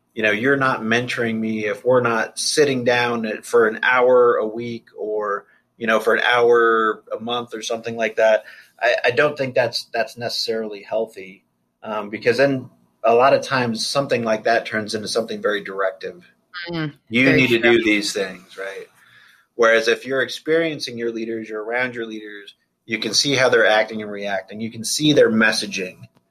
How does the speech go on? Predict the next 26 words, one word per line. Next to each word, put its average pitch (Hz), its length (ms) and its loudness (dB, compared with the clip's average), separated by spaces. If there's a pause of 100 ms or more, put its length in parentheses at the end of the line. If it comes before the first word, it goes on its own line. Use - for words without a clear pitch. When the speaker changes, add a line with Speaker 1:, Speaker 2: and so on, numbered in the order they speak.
(220)
Speaker 2:
Mm. 165 140 -6
Speaker 1:
You - 0 -
know, - 200 -2 (320)
they 123 280 4
say 131 260 2
the 117 100 -2
same 120 260 2
things 110 300 -10
over 120 400 4
and 113 100 -2
over 110 320 -2
again. 101 320 -14 (200)
Like, - 280 -2
why, 170 300 -6 (460)
why 190 640 0 (200)
would 131 260 -2
that 156 260 2
person 160 480 -2
say 139 260 0
that 120 280 2
over 156 420 2
and 123 200 -4
over 131 440 -2
and 113 80 -10
over 117 340 -4
again? 98 280 -12